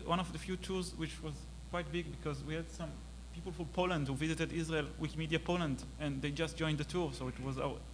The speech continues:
f-, first international tour, actu-, actually. But, uh, we had a Wikipedian giving a tour of the Armenian Quarter of Jerusalem. Usually it's closed to the public.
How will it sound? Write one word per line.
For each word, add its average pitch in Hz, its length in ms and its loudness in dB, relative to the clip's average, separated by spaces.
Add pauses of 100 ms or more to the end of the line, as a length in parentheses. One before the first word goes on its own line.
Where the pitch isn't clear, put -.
(320)
f-, - 100 -6
first - 280 8
international 143 500 4
tour, 123 220 2
actu-, - 220 -2
actually. 120 320 -4 (800)
But, 143 240 4
uh, 151 340 4 (640)
we 175 200 4
had 214 200 6
a - 20 6
Wikipedian 202 600 2
giving 190 260 2
a 165 40 0
tour 185 200 4
of 160 120 0
the 156 60 4
Armenian 170 340 4
Quarter 160 280 4
of 143 140 0
Jerusalem. 147 560 2
Usually 180 260 2
it's 175 100 0
closed 165 260 6
to 175 60 -2
the 156 80 2
public. 123 380 4